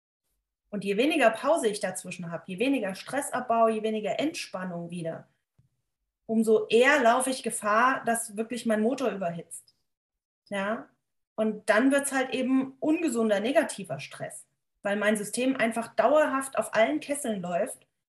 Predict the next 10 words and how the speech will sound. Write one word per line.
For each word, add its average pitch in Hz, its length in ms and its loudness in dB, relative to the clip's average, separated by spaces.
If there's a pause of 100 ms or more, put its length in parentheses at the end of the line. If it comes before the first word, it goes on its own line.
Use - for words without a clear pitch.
wie 240 120 -4
so 285 140 2
ein 269 80 6
Motor, 254 380 6
der 214 180 6
ständig 269 400 -2
im 254 120 2
roten 269 280 2
Drehzahlbereich 220 840 -2
läuft. 185 440 -4